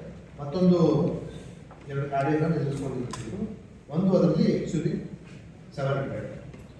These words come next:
ಮುಖ್ಯವಾದ ಆರೋಪಿ ಏನು ತಂತ್ರಗಾರ, ಸಂಶಯಗಾರ ಇದ್ದಾನೆ ವಿಜಯ್, ಅವನು ಎಕ್ಸ್ ಯು ವಿ ಸೆವೆನ್ ಹಂಡ್ರೆಡ್ ಅಲ್ಲಿ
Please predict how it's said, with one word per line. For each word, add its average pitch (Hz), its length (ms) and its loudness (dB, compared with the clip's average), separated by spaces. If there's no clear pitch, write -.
ಮುಖ್ಯವಾದ 208 400 4
ಆರೋಪಿ 175 640 8
ಏನು 160 160 2
ತಂತ್ರಗಾರ, 151 500 2
ಸಂಶಯಗಾರ 147 520 0
ಇದ್ದಾನೆ 143 360 0
ವಿಜಯ್, 151 280 2
ಅವನು 170 360 4
ಎಕ್ಸ್ - 240 2
ಯು 190 60 4
ವಿ 190 60 4
ಸೆವೆನ್ 151 180 4
ಹಂಡ್ರೆಡ್ 147 300 0
ಅಲ್ಲಿ 165 280 -2